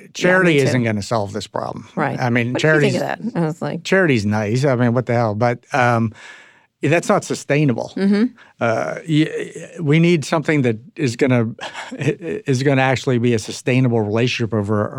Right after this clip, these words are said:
Speaker 1: over a long
Speaker 2: So
Speaker 1: time.
Speaker 2: suggestions? 'Cause this is, we're referring to the hundreds of millions of dollars that, um, Facebook just recently put under news, which I was like, "Why wasn't it a billion?" But that's just me. Like, you know,
Speaker 1: Yeah.
Speaker 2: why wasn't a really substantive amount of money?
Speaker 1: Yeah.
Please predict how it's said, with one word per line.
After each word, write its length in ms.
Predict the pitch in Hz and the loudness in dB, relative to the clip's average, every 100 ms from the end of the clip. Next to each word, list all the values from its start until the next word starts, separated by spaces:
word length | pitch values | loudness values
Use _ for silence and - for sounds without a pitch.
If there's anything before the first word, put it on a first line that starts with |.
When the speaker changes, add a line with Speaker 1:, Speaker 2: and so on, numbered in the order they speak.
| 113 | -2
Speaker 1:
over 180 | 107 107 | 0 0
a 60 | |
long 200 | 107 107 | 0 0
Speaker 2:
So 120 | 107 185 | 0 0
Speaker 1:
time. 120 | 123 | 0
Speaker 2:
suggestions? 760 | 202 180 160 170 - 202 220 | -2 0 -2 -2 -4 -6 -4
'Cause 120 | - 214 | -2 0
this 180 | 277 | 0
is, 220 | 311 269 262 | 0 -2 0
we're 120 | 233 262 | 0 0
referring 340 | 240 262 226 | 0 2 0
to 80 | 190 | 0
the 140 | 175 | -2
hundreds 360 | 165 185 170 160 | 0 0 0 -2
of 60 | 151 | -2
millions 240 | 156 151 | -2 -4
of 60 | 156 | -2
dollars 280 | 151 151 | -2 -2
that, 140 | 147 151 _ 175 | -6 -12 _ -2
um, 440 | 156 143 143 143 - - - - - - | 0 0 -2 -4 -6 -20 -20 -20 -8 0
Facebook 340 | 208 202 175 | 0 0 -2
just 160 | 180 170 | -2 -2
recently 360 | 160 170 156 | -2 -2 -2
put 200 | 151 160 | -2 -2
under 300 | 151 151 147 | -2 -2 -4
news, 420 | 151 151 156 151 | 0 0 0 -2
which 180 | 165 151 | -4 -4
I 160 | 147 143 | -4 -4
was 200 | - 160 | -8 -8
like, 300 | 139 135 - | -6 -8 -4
"Why 140 | 147 | -2
wasn't 260 | 143 143 143 | 0 0 -2
it 40 | |
a 40 | 135 | -2
billion?" 480 | 143 135 123 139 135 | 0 -2 -2 -4 -4
But 140 | 131 _ _ - | -8 _ _ -12
that's 200 | 139 139 | -10 -10
just 160 | 143 | -8
me. 380 | - - - 190 | -8 -6 -4 -2
Like, 280 | 190 170 - | 0 -2 -2
you 100 | 196 | 0
know, 120 | 202 156 | 2 4
Speaker 1:
Yeah. 60 | 123 | 2
Speaker 2:
why 40 | |
wasn't 300 | 165 214 170 | 0 -4 -4
a 80 | 160 | -2
really 320 | 175 170 151 | 0 0 -2
substantive 580 | 139 180 180 143 143 143 | -2 -2 -2 -8 -8 -6
amount 300 | 147 143 156 | -6 -6 -6
of 60 | - | -6
money? 340 | 147 143 87 - | -8 -8 -8 -2
Speaker 1:
Yeah. 240 | 117 113 | 0 0